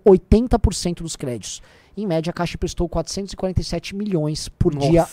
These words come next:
Speaker 1: útil.
Speaker 2: Meu Deus.
Speaker 1: Logo depois que as urnas deram a vitória a Lula, a Caixa cortou o consignado sem qualquer aviso prévio
Speaker 2: <laughs>
Speaker 1: ao público.
Speaker 2: Vixe.
Speaker 1: Ah, que gotoso!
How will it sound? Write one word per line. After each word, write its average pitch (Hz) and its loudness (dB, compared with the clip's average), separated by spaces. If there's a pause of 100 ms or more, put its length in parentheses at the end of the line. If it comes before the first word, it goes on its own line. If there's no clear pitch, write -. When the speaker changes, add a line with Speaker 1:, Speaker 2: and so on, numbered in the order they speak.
(200)
Speaker 1:
útil. 131 8 (460)
Speaker 2:
Meu 135 -10 (100)
Deus. 160 -8
Speaker 1:
Logo 160 4
depois 156 0
que - -4
as 135 -2
urnas 147 -2
deram 143 0
a - -2
vitória 135 0
a - 2
Lula, 214 2
a - -4
Caixa - -4
cortou 180 4
o - 0
consignado 175 -2
sem 208 -2
qualquer 185 2
aviso 185 6
prévio - 8 (140)
Speaker 2:
<laughs> 247 4
Speaker 1:
ao 185 6
público. 139 -2 (520)
Speaker 2:
Vixe. - -14
Speaker 1:
Ah, 453 0
que 440 -12
gotoso! 349 6